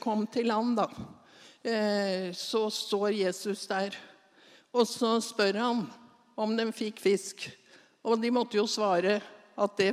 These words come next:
fikk de ikke. Men så sier Jesus, og det er det som er så viktig, å følge akkurat det Jesus sier.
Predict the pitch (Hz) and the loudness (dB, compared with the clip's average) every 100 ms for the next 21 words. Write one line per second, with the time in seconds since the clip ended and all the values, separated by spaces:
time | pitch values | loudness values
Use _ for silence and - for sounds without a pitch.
0 | 190 190 - 220 269 349 349 - - - | 0 -8 -4 -2 0 -2 -2 -8 -20 -20
1 | _ _ - - - _ - 208 220 254 | _ _ -20 -20 -20 _ -4 0 4 4
2 | 247 180 - - - 220 - 240 185 196 | 4 0 -6 -16 -8 -6 -4 -4 -4 -2
3 | 180 156 - 180 170 - - - _ _ | -2 -2 -4 -6 -6 -8 -14 -18 _ _
4 | _ _ _ _ - 185 208 202 196 196 | _ _ _ _ -6 -2 0 2 0 0
5 | - 214 190 - 202 208 - - 240 233 | -2 -2 0 -2 -2 -4 -6 -2 -2 -2
6 | - - _ _ _ _ - 202 196 240 | -6 -20 _ _ _ _ -2 -2 0 -2
7 | 220 185 160 208 214 - - - - - | 0 -2 -2 -2 -4 -10 -6 -4 -4 -8
8 | - 233 208 202 - - 208 185 208 233 | -2 2 2 2 -2 -6 0 2 2 0
9 | 190 170 165 165 220 220 - 247 214 302 | -2 2 2 0 -4 -4 -2 -2 0 0